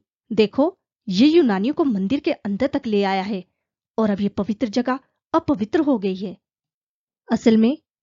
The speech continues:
इससे पहले ही उन लोगों ने इफिसी नागरिकों त्रोफिमस को पौलुस के साथ नगर में देख लिया था, इसलिए वे समझे कि पौलुस उन्हें अपने साथ मंदिर में ले आया है। इस तरह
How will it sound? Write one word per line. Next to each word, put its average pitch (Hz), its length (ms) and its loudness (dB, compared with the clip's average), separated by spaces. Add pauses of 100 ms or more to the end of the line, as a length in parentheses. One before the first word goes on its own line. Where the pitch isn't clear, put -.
(260)
इससे 339 220 4
पहले 240 320 4
ही 311 140 6
उन 247 160 2
लोगों 202 260 6
ने 214 200 0 (560)
इफिसी 302 380 2
नागरिकों 202 520 2 (440)
त्रोफिमस 214 460 2
को 277 280 -2 (280)
पौलुस 320 280 2
के 349 100 -2
साथ 311 220 -2 (100)
नगर 214 240 -2
में 277 140 0
देख 208 220 -2
लिया 190 180 -4
था, 202 220 -10 (520)
इसलिए 214 280 -2
वे 254 100 2
समझे 277 420 -2 (420)
कि 370 100 4
पौलुस 226 500 -2
उन्हें 269 160 0
अपने 208 200 -4
साथ 208 200 -6 (340)
मंदिर 202 340 0
में 262 120 0
ले 185 200 -2
आया 170 200 -6
है। 190 220 -14 (1000)
इस 247 160 2
तरह 208 360 0